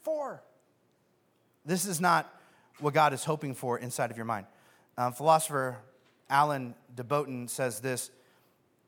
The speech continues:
that a, a good internal voice is, it's like a genuinely decent judge, someone who can separate good from bad, but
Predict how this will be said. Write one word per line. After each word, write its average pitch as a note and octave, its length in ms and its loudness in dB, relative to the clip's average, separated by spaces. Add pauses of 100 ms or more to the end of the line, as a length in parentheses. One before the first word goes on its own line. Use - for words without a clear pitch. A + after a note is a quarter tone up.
(140)
that C3+ 240 0
a, C#3+ 200 -4
a C#3+ 40 -4
good F3 420 0
internal E3 460 -2
voice C3 680 -2 (520)
is, C#3+ 720 0 (640)
it's C#3+ 180 2
like F#3+ 200 6
a D3+ 80 0
genuinely D#3 580 -2
decent C3 400 -4
judge, F#2+ 560 -6 (380)
someone E3 440 0
who D3 460 -2
can B2+ 200 -6
separate C#3 600 0
good C#3+ 180 -2
from B2 200 -6
bad, G#2 360 4 (540)
but - 480 0